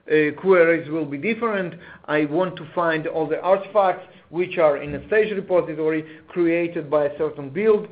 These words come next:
and annotated with the right metadata that actually, um, means that all the checks and all the Q A were passed successfully,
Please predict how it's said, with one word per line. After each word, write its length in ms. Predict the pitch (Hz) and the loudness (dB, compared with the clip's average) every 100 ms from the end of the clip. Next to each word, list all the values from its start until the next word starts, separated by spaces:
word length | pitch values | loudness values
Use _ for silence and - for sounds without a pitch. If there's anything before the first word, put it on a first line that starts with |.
| - - | -18 -10
and 320 | 180 190 190 190 | -2 0 0 -4
annotated 840 | 175 180 185 185 170 170 151 - - - | -4 -4 -4 -2 -2 -4 -8 -12 -20 -12
with 380 | 156 196 202 170 - - 143 | -6 -4 -4 -8 -14 -12 -6
the 180 | 151 156 | -2 0
right 420 | 151 170 202 196 165 | 4 6 4 2 -4
metadata 680 | 160 160 151 147 156 156 - - 143 | -4 -2 0 0 0 -4 -8 -20 0
that 360 | 170 165 170 151 | 2 2 -2 -6
actually, 720 | 156 156 165 156 156 147 151 | -4 -4 -4 -2 0 -2 -2
um, 480 | 147 139 139 143 143 147 | -2 -2 -2 -8 -12 -14
means 400 | 165 180 190 180 170 - - _ 139 | -6 -2 -2 -4 -10 -18 -20 _ 0
that 300 | 156 147 143 - | 2 2 0 0
all 260 | 160 160 | 2 2
the 140 | 156 156 - _ _ - | 0 -8 -14 _ _ -6
checks 320 | 180 156 143 - - | -2 0 -2 -6 -12
and 200 | 151 147 | -10 -6
all 300 | 147 147 147 | -4 -2 -2
the 60 | 143 | -4
Q 280 | 143 151 143 | -10 -4 0
A 260 | 143 139 - - | 0 -2 -10 -16
were 280 | - 139 135 - - | -2 0 0 -4 -4
passed 240 | 147 143 - - | -4 -4 -8 -20
successfully, 840 | - 180 185 170 165 156 139 - | -8 -2 -2 -2 -4 -2 -4 -12